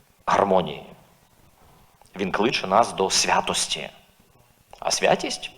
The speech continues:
в цьому випадку і є, власне, ця непорочність. Е, люди, е, які приходили в світ і приходять надалі, вони приходять з первородним гріхом і потім вчиняють гріхи.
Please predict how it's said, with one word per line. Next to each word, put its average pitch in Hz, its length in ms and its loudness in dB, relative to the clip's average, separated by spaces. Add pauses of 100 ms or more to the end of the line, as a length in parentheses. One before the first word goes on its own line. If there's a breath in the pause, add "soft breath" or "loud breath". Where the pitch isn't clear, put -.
(220)
в - 40 -20
цьому 185 220 -2
випадку 151 340 -2
і 110 80 -2
є, 110 120 2
власне, - 260 -2
ця 104 240 -2
непорочність. - 800 -6 (4000 soft breath)
Е, 98 120 6
люди, 117 640 2 (400)
е, 95 640 0 (100)
які 95 260 -4
приходили 87 680 2 (160)
в - 80 -6
світ - 440 -6
і - 40 -12
приходять - 520 -2
надалі, 110 360 6
вони 92 200 -2
приходять 92 420 -4
з - 40 -8
первородним 87 480 0
гріхом 143 480 -2 (1120 loud breath)
і - 60 -4
потім 90 200 -2
вчиняють 78 400 -4
гріхи. - 340 -8